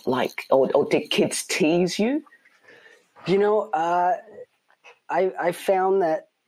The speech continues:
Speaker 2: when we're, when we are that age, we're always warned of peer pressure. And, you know, you're gonna be at a party or a friend's house or something, and people are just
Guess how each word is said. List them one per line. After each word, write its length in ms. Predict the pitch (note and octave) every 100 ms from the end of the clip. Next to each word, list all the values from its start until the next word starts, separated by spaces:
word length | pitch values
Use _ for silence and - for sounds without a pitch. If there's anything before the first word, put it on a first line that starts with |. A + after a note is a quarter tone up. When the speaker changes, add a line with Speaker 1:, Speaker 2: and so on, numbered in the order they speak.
| _ _ _ _ _
Speaker 2:
when 300 | F#3 D#3+ F3+
we're, 240 | E3+ F3 E3+
when 240 | D#3 F3
we 140 | F3
are 160 | D#3 D3+
that 240 | D3+ C3
age, 240 | B2 B2 A#2
we're 160 | B2
always 300 | A#2+ C#3+ C3
warned 400 | A2+ B2 B2 A#2+
of 180 | A2+ -
peer 280 | - C3+ B2+
pressure. 640 | B2 C3 B2 - A#2+ G#2 _ _ _
And, 560 | - A#2+ A2+ A2 A#2 A2+ - -
you 160 | A#2
know, 100 | A2
you're 180 | A2 A2+
gonna 220 | A#2 A#2+
be 300 | A2+ B2 A#2+
at 180 | B2+ B2+
a 40 | C3
party 480 | - C3+ C#3+ C#3
or 140 | C3+ A#2+
a 60 |
friend's 420 | A2+ C#3+ C3+ C3+ -
house 320 | B2 B2 -
or 60 |
something, 600 | A#2+ B2+ B2 A#2+ A#2+ A#2
and 200 | A2+ A2+
people 200 | A2 C3
are 40 | C3
just 200 | A#2